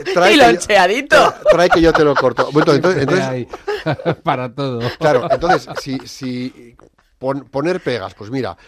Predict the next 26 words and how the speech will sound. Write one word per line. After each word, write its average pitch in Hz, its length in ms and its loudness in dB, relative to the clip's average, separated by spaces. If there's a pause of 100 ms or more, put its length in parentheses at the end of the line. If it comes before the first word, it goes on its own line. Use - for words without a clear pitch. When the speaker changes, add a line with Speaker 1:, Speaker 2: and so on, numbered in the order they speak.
Speaker 1:
"Oye, 135 240 -2
no 127 100 -4
lo 127 80 -4
necesito, 123 600 -10 (380)
te 131 120 -2
lo 120 120 0
agradezco 113 480 -6
muchísimo, 120 600 -6
pero, 123 400 0 (300)
pues, 113 360 -8
eh, 107 440 -4
me 107 120 -8
gustaría 110 480 -8
más 110 260 -12
adelante, 135 480 -4
ahora 117 200 -2
no 110 180 -10
me 104 100 -10
hace 98 160 -16
falta", 127 500 -6 (300)
o 113 720 -2
"Más 117 220 -8
pequeño, 139 580 -4
no 120 240 -2
lo 113 80 -8
necesito", 117 640 -10